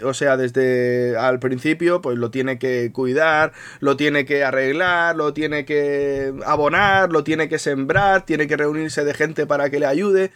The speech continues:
Y al cabo de los años, pues si eso realmente le apasionaba, pues tiene una experiencia para contar que le ha servido y, y le ha acompañado durante toda su vida y ha sido recompensante, vaya.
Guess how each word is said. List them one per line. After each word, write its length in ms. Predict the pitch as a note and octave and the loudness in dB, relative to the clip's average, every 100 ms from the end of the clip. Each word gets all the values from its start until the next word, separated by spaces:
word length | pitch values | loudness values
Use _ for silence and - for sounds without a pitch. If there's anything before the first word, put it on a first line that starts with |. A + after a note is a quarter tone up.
| - - | -16 -6
Y 80 | D#3 | 0
al 140 | D3 C3 | 0 2
cabo 240 | G3 A#3 | 2 4
de 80 | A3 | 2
los 160 | F#3 | 0
años, 240 | E3 F3+ A3+ | -2 -2 -6
pues 400 | - C3+ A2+ A#2+ | -4 -2 -2 -6
si 260 | - B2+ C3 | -4 0 0
eso 280 | D#3+ F3 | 2 0
realmente 580 | F#3+ E3+ D3 D3 D3 C3 | 2 2 0 -2 2 2
le 80 | B2+ | 4
apasionaba, 680 | A#2+ C3 - C3 C3+ F3+ A3 _ - - | 2 0 -2 0 2 2 0 _ -14 -2
pues 180 | B2 | -2
tiene 160 | B2 E3 | 2 2
una 100 | G#3 | 2
experiencia 600 | F3+ D#3 C#3+ C#3 D3 C3+ | 2 0 2 0 0 0
para 420 | B2+ B2+ B2+ B2 | 0 0 0 -2
contar 400 | B2 C3 B2 D3 | 0 -2 2 0
que 140 | D#3+ F#3 | 2 0
le 80 | D3 | 2
ha 100 | C#3+ | 0
servido 460 | E3+ D3+ D#3 F3+ | -2 0 0 2
y, 60 | F3+ | 2
y 580 | C3+ A#2+ B2 B2 A#2 B2+ | 0 -2 -2 -2 -2 0
le 100 | C#3+ | 0
ha 40 | |
acompañado 500 | D3+ E3 D#3+ D#3+ D3+ | 2 2 0 2 2
durante 320 | D3 C#3 C3+ | 2 2 0
toda 220 | C3+ C#3+ | 0 0
su 160 | C#3+ C3+ | 0 -2
vida 320 | C3+ D3 F3 _ _ _ - | 0 0 -2 _ _ _ -4
y 600 | D#3+ C#3+ C3+ C3 C3+ C#3 | 0 0 0 0 2 2
ha 120 | C#3 | 0
sido 800 | - D#3+ E3+ D#3+ D#3 D3 C3 B2 | 0 0 2 2 2 0 -2 0
recompensante, 1040 | C#3+ C#3 C#3+ C3 C3 C3 C3 E3 D#3 C3 | -2 0 -2 0 -4 -2 -2 -2 -2 -2
vaya. 340 | C#3 E3 B2 | 0 0 -2